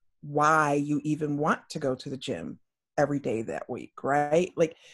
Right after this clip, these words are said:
maybe it is, like I said earlier, just so that you can es-, establish routine. That, that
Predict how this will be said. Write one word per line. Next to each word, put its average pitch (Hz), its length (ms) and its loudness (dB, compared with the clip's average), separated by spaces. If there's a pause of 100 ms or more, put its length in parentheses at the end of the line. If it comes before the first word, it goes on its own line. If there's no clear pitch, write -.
(160)
maybe 240 360 4
it 254 80 4
is, 254 320 4
like 151 240 2
I 143 60 2
said 147 300 -2
earlier, 143 480 0
just 233 260 2
so 247 120 4
that 196 140 2
you 185 100 0
can 180 140 0
es-, 160 280 -2
establish 156 540 -2
routine. 143 640 -4 (220)
That, 196 260 4
that 208 200 2